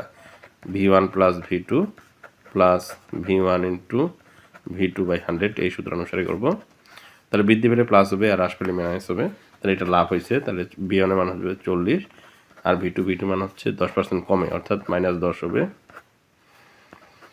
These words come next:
প্লাস ভি ওয়ান, ভি ওয়ান এর মান হচ্ছে চল্লিশ, আর ভি টু মান হচ্ছে মাইনাস দশ, যেহেতু কম, কমে গেছে, আর নিচে একশো। এই শূন্য, এই শূন্য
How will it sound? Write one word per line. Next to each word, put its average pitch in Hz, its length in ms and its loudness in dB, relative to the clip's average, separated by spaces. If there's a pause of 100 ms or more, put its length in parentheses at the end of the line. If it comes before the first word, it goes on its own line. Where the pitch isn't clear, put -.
(160)
প্লাস 107 260 8
ভি 98 100 0
ওয়ান, 92 220 2
ভি 95 80 -2
ওয়ান 92 140 2
এর 92 60 0
মান 92 140 2
হচ্ছে 92 140 -6 (120)
চল্লিশ, 95 380 0
আর 98 120 0
ভি 95 140 -4
টু 87 80 -4
মান 92 140 -2
হচ্ছে - 220 -8
মাইনাস 85 260 -2 (140)
দশ, 175 160 0 (440)
যেহেতু 98 320 0
কম, 92 120 0 (200)
কমে 104 220 4
গেছে, - 200 -4 (680)
আর 90 140 0
নিচে 87 220 -4 (100)
একশো। - 260 -8 (1400)
এই 104 140 4
শূন্য, 110 180 4
এই 101 80 4
শূন্য 104 100 0